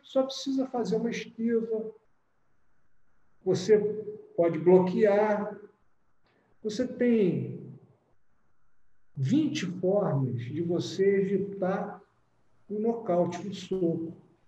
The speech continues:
Você só tem uma forma de dar um soco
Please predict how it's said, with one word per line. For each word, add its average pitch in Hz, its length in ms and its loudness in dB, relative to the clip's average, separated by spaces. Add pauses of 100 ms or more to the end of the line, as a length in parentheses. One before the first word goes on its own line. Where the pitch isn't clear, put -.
(140)
Você 202 180 -6
só 220 220 -2
tem 233 100 -2
uma 269 220 -2
forma 208 440 0
de 185 120 2
dar 196 120 2
um 180 140 2
soco 175 800 0